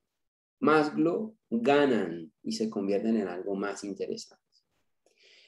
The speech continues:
Algo que me gusta mucho es la forma como ella toma las fotos, que también es algo que les recomiendo que hagan. Cuando vayan a hacer sus fotos,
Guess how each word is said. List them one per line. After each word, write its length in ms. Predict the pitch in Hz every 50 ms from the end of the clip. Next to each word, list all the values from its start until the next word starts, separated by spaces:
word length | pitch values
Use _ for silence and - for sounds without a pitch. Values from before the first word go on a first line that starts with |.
| _ _ _ _ _
Algo 280 | - - 131 135 170 170
que 120 | 170 185
me 160 | 170 165 156 147
gusta 380 | 139 139 135 - - 151 147
mucho 440 | 151 151 151 147 143 143 - - 156
es 100 | 151 147
la 160 | 151 147 135
forma 520 | - - - 147 143 143 139 143 143 143 -
como 180 | 131 117 110
ella 160 | 101 104 110
toma 220 | 113 120 117 120 120
las 260 | 123 123 - - -
fotos, 420 | - 127 120 - - 180 220 214
que 460 | - - 127 113 107 104 101 95 92 92
también 300 | - 101 98 98 98 107
es 140 | 113 113 110
algo 240 | 120 123 123 123 113
que 100 | - 117
les 220 | 107 107 101 101
recomiendo 500 | - 98 - - 98 92 92 95 104 120
que 140 | 113 - 104
hagan. 320 | 92 87 95 120 160 214 214
Cuando 220 | - 127 117 110
vayan 180 | 107 110 143 175
a 40 | 180
hacer 180 | 160 139 117
sus 260 | 113 - 151 143 - -
fotos, 600 | 147 131 120 113 - 113 - - - - _ _